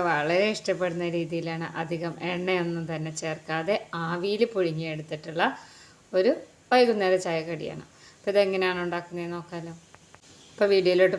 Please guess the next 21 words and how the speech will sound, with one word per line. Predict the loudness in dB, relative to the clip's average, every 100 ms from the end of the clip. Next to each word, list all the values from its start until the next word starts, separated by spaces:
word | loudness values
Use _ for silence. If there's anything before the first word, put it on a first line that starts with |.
| 2
പോകുന്നതിൻ്റെ | 2 2 0 0
മുന്നേ | -2 -4 -2
തന്നെ | -2 -2 -2
എല്ലാവരും | 0 2 2 2 -2
നമ്മുടെ | -4 -6 -4
ചാനലൊന്ന് | -4 -4 -6 -6 -6
സബ്സ്ക്രൈബ് | -6 -4 0 0 0
ചെയ്ത് | -2 -4
വെച്ചേക്കണേ. | -4 -6 -4 -6 -4 -8 -10 -14 _ _ 0
അടുത്തുള്ള | 0 2 2 4
ബെൽ | 4 4 2
ബട്ടണും | 2 0 -2 -2
ഒന്ന് | -2 -2
പ്രസ് | -4 -4
ചെയ്തേക്കണേ. | -4 -2 -4 -6 -8 -10 _ _ -20 _ _ -20 -20 _ -14
അപ്പോൾ | -2 0 2
ഇനി | -2 -6 -12 -8 -4
ഞാനിവിടെ | -2 0 0 0 0
ഇതാ | -2 -4 -14 _ _ _ _ _ _ _ _ _ _ _ -20 _ _ _ _ 4
ഒരു | 8 8
കപ്പോളം | 6 2 2 4 4